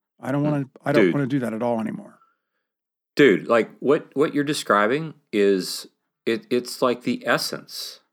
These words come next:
Speaker 2: It's the essence of the gospel.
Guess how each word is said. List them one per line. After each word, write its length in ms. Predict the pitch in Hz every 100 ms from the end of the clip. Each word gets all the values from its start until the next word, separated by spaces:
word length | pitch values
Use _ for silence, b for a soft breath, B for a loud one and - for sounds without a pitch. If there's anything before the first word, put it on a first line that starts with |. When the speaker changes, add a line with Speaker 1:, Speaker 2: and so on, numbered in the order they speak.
| _ _
Speaker 2:
It's 200 | 127 123
the 160 | 131 -
essence 680 | 143 151 - - - - - _ _ _ _ _
of 680 | 98 92 87 78 - - _ _ _ _ -
the 80 | 98
gospel. 440 | 127 143 - -